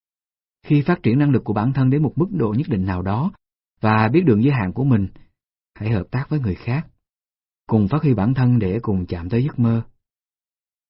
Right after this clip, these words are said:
Cuộc đời của chúng ta sẽ trở nên khó khăn khi chỉ có một mình. Mở cửa trái tim và hợp tác với người khác sẽ giúp bạn trưởng thành hơn.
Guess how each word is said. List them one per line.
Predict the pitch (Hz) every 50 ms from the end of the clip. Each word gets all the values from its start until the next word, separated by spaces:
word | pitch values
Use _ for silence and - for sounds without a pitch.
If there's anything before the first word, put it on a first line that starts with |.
| _ _ _ _ _
Cuộc | - 117 127
đời | 135 117 104
của | 98 - 101
chúng | - 143 151 151
ta | - 120 113 107 107 107
sẽ | - - 95 -
trở | - 107
nên | 110 123 120 110
khó | - 131 147
khăn | 139 - 135 123 120 117 117 117
khi | - 123 117 113 -
chỉ | 98 95
có | - 135
một | 147 131 101 -
mình. | 98 95 87 87 87 - _ _ _ _ _ _ _ _ _ _ _ _ _ _ _ -
Mở | 104 107 113 117
cửa | - 110 117 127
trái | 151 160 160
tim | 151 143 139 135 127 - - _ _ _ _ -
và | 127 123 120 120
hợp | 110 110 107 - -
tác | 151 170 -
với | 190 170
người | 131 107 98
khác | - 143 156 185 196 - _ _ _ _ _ -
sẽ | - - 101
giúp | 113 156 185
bạn | - 104 92 95
trưởng | - 104 113
thành | 123 - 95 87
hơn. | 85 104 117 117 120